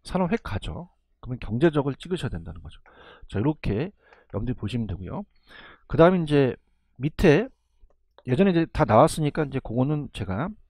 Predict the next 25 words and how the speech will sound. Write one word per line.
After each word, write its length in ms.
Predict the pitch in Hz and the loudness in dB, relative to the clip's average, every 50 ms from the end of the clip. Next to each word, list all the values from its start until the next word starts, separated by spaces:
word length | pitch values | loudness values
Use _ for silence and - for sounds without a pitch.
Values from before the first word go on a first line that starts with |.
| _ _ _ _ | _ _ _ _
아무튼 220 | - 101 101 214 190 | -10 -8 -6 -6 -6
이제 140 | - - | -8 -8
한 160 | - - 196 208 | -6 -4 0 0
번만 420 | 214 196 185 180 165 170 175 156 | 2 2 0 0 0 -2 -2 -2
읽어보도록 500 | 98 104 110 120 143 135 117 120 117 120 | -2 -4 -2 -2 -2 -2 -2 -6 -8 -8
하겠습니다. 480 | 120 127 131 - - 85 80 113 180 214 220 - _ _ _ - - - - - - - _ _ _ _ - | -8 -10 -10 -12 -12 -8 -6 -4 -4 -4 -6 -10 _ _ _ -20 -20 -20 -20 -20 -20 -20 _ _ _ _ -2
자, 80 | - 123 | 2 2
우리 220 | 131 185 202 190 - | 4 4 2 0 0
오른쪽에 300 | - 151 196 - - 202 180 | 2 2 2 2 2 0 0
필지 300 | - - 269 - - 294 | 0 -2 -2 0 0 0
획지 200 | 233 - - - | 0 0 -2 -6
있죠. 200 | 117 - - - - - _ _ _ _ _ _ _ _ _ _ | -6 -6 -8 -14 -14 -14 _ _ _ _ _ _ _ _ _ _
그래서 120 | - 110 - | -10 -8 -6
필지는 500 | - 190 - 196 185 196 196 196 180 - _ - | -6 -4 0 2 2 4 2 2 -2 -6 _ -4
공간 380 | - 123 151 165 185 190 185 | -2 2 6 8 8 8 6
정보의 340 | 175 175 170 165 160 165 160 | 4 2 2 2 2 2 2
구축 300 | - - - - - 147 | 0 -4 -8 -6 -4 -4
및 80 | 151 - | -4 -4
관리 260 | - 127 117 131 143 | -4 -2 -2 0 0
등에 120 | 143 139 | 0 0
관한 220 | 131 131 127 123 110 | 0 0 -2 -2 -4
법률상 560 | - 92 107 104 98 - 156 170 196 214 214 - - _ _ _ _ _ _ - | -6 -6 -4 -4 -4 -2 -2 -2 -2 -4 -8 -12 -18 _ _ _ _ _ _ -4
하나의 280 | - 180 196 196 190 170 | 0 2 4 4 2 2
지번이 280 | 160 143 143 139 127 | 0 -2 -2 -2 -2
묻는 420 | 113 113 123 135 156 190 196 175 | -2 -2 -2 -2 -2 -2 -4 -4